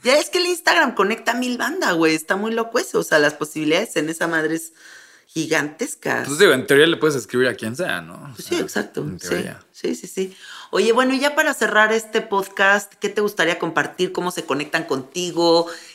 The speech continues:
Speaker 1: ¿Dónde
Speaker 2: Mm.
Speaker 1: te encuentran? ¿Vas a tener
Speaker 2: Pues,
Speaker 1: próximos eventos?
Speaker 2: digo, ahorita sí, ahorita me voy a, pero ahorita tengo un evento en New York.
Speaker 1: Ok.
Speaker 2: Em,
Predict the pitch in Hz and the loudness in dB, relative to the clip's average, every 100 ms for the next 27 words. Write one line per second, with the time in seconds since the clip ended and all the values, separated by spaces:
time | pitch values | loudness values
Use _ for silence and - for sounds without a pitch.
0 | - 165 165 160 156 135 - 160 170 165 | -4 0 2 0 -2 -4 0 0 0 2
1 | 160 151 156 151 151 151 - 147 139 139 | 6 6 4 0 -4 -4 -2 0 2 2
2 | 135 151 139 139 135 156 160 160 151 151 | 0 -4 -6 -6 -4 -4 -4 -4 -4 -6
3 | - _ _ 143 151 160 170 170 185 180 | -14 _ _ 0 4 4 4 4 4 6
4 | 180 180 180 143 143 131 147 139 120 127 | 4 2 0 2 2 2 -2 -4 -2 0
5 | 127 110 110 107 120 117 120 113 113 117 | 0 -2 -6 -8 -12 -10 -6 -6 -6 -6
6 | 110 110 107 104 110 127 - - _ 135 | -6 -2 0 2 2 -2 -14 -20 _ -8
7 | 92 135 139 - - 92 | -2 2 2 0 -8 -14